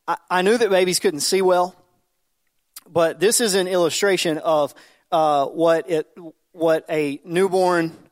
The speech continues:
four weeks, eight weeks, three months, six months, what they can see. And,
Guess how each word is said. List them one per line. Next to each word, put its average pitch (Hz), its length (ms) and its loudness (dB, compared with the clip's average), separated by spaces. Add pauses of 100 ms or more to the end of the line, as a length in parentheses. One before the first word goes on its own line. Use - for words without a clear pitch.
(560)
four 175 280 2
weeks, 165 280 0
eight 160 160 0
weeks, 151 320 -4
three 151 160 -4
months, 135 300 -6
six - 240 -10
months, - 460 -14 (140)
what 147 240 -2
they 135 180 0
can 123 180 -16
see. - 380 -10 (1400)
And, 170 400 0